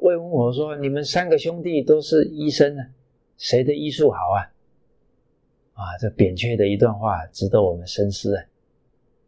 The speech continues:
扁鹊说：“我，我的大哥医术最好。”啊，因为他在病还没有形成的时候啊，他就可以观察到了，他就可以给他调理了。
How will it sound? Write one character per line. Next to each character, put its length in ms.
扁 220
鹊 180
说 300
：“我， 200
我 80
的 100
大 280
哥 260
医 160
术 200
最 200
好。” 220
啊， 260
因 180
为 140
他 120
在 160
病 400
还 160
没 140
有 100
形 380
成 240
的 80
时 140
候 180
啊， 100
他 140
就 140
可 80
以 60
观 220
察 180
到 180
了， 100
他 140
就 120
可 100
以 100
给 140
他 100
调 320
理 180
了。 80